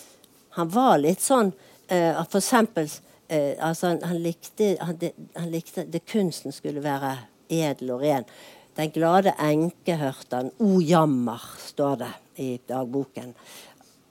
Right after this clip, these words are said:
Den glade enke, eller har. <laughs> Han, det får da være måte på å please folket. <laughs> Så, så, eh, det var det. Ja,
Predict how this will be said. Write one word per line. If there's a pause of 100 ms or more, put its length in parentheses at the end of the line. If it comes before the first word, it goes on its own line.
(160)
Den
glade
enke,
eller
har. (180)
<laughs>
Han, (360)
det
får
da
være
måte
på
å
please
folket. (840)
<laughs>
Så, (460)
så, (120)
eh,
det
var
det. (580)
Ja,